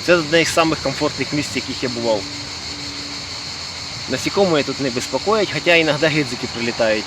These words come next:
після купання. Я також купався. Ні, ну зараз не прилітав. Сьогодні не було, кстати. А так других насікомих тут немає. Цикади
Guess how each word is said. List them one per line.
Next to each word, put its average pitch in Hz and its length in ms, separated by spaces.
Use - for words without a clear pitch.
після 117 220
купання. 104 560
Я 107 60
також 113 400
купався. 143 460
Ні, 135 100
ну 120 60
зараз 180 220
не 170 80
прилітав. 151 460
Сьогодні 160 220
не 165 80
було, 151 220
кстати. 110 400
А 120 80
так 185 160
других 156 280
насікомих 151 400
тут 135 160
немає. 113 280
Цикади 117 380